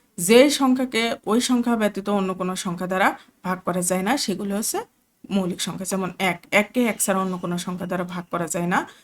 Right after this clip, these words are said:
তারপর পাঁচ, পাঁচকে এক ও পাঁচ দ্বারা ছাড়া অন্য কোনো সংখ্যা দ্বারা ভাগ করা যায় না। তারপরে তিন, এগুলো হচ্ছে কি মৌলিক সংখ্যা। অর্থাৎ মৌলিক সংখ্যা হচ্ছে ওই সংখ্যা, যে সংখ্যাকে এক ও সেই সংখ্যা ছাড়া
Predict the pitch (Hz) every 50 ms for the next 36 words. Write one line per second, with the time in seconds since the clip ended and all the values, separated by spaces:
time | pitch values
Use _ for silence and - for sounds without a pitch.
0 | _ _ _ _ _ _ _ _ - - 190 185 190 190 190 - - 196 185 185
1 | 196 - - - 196 196 196 - - 254 262 262 - 185 185 196 190 - 185 180
2 | 180 180 170 180 175 - - 180 175 180 214 311 415 - _ _ _ _ _ _
3 | _ _ _ _ _ _ _ _ _ _ _ _ _ _ _ - - - 196 208
4 | 254 - - 208 202 196 190 196 185 180 185 - 202 180 175 180 220 208 196 202
5 | 247 339 - - _ _ - 180 175 - - 185 190 185 180 190 185 185 175 165
6 | 165 - _ _ - _ _ - 180 175 - 185 190 185 - - 208 208 208 214
7 | 247 254 - _ _ _ _ - 202 226 233 247 269 285 294 277 277 - - 330
8 | 339 330 - 180 175 190 190 185 202 214 233 233 247 240 - - 190 151 170 -
9 | - 175 - - _ - 190 196 - - 269 294 311 - - _ _ - 202 202
10 | 214 220 240 254 311 302 - 294 262 254 254 262 247 240 - - 247 240 - -
11 | 185 196 214 240 - 254 247 240 240 262 262 254 240 - 202 220 233 - 254 240
12 | 240 240 240 233 - 240 254 302 - - 202 202 208 208 - _ _ 185 190 196
13 | 240 311 - _ _ _ _ - - 247 240 269 262 - 240 220 208 208 - -
14 | 190 196